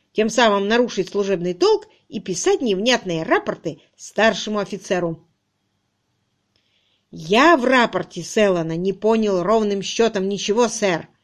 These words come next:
Он его здесь просто бросил, пробормотал что-то невнятное Дэвидсону, который в это время дежурил, а потом скрылся,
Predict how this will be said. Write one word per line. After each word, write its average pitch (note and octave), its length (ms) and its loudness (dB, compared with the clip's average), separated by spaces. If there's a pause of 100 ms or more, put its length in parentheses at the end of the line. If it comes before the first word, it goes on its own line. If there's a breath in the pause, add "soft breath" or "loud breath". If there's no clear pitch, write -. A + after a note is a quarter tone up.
(1160)
Он A3+ 220 0
его C4 200 4
здесь B3+ 280 0
просто B3+ 400 0
бросил, G3+ 680 0 (540)
пробормотал B3 720 2
что-то F#3+ 320 -2
невнятное G3 840 0
Дэвидсону, E3 800 -2 (280 soft breath)
который G3 260 -2
в - 20 0
это G3+ 160 0
время G3 280 0
дежурил, G#3 580 -2 (220 soft breath)
а - 60 -16
потом F#4+ 200 0
скрылся, A3 720 0